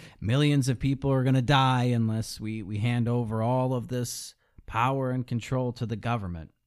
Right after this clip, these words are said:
We've got the, the Democrats, uh, proposing a three trillion dollar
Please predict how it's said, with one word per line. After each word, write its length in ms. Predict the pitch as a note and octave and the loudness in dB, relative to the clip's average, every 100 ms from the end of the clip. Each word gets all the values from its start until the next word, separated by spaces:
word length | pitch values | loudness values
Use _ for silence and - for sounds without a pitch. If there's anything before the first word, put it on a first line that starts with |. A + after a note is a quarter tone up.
| _ _ _ _ _ _ _ | _ _ _ _ _ _ _
We've 240 | G#2 G2+ G2 | -8 -6 -6
got 360 | A2 A2+ - | -4 -4 -6
the, 440 | A2 G2+ G2+ F#2 - _ - - _ | -6 -4 -4 -8 -12 _ -20 -20 _
the 100 | G#2+ | -6
Democrats, 840 | B2 D3+ D3 - G#2 A2 - - - B2 | -2 -2 -2 -4 -6 -6 -12 -18 -16 -10
uh, 240 | A2+ G#2 - - | -10 -10 -14 -12
proposing 640 | A2+ B2 B2 A#2+ B2+ A#2 | -8 -2 -2 -2 -4 -4
a 200 | A2+ A#2+ | -4 -4
three 640 | A2 - - A2 D3 F3 | -6 -8 -8 -6 -4 -6
trillion 760 | F3 - - D#3 E3 D#3 C#3 B2 | -8 -10 -6 -4 -2 0 0 0
dollar 640 | A#2 A2+ G#2+ F2 A#1+ - | 0 -2 -2 -6 -10 -16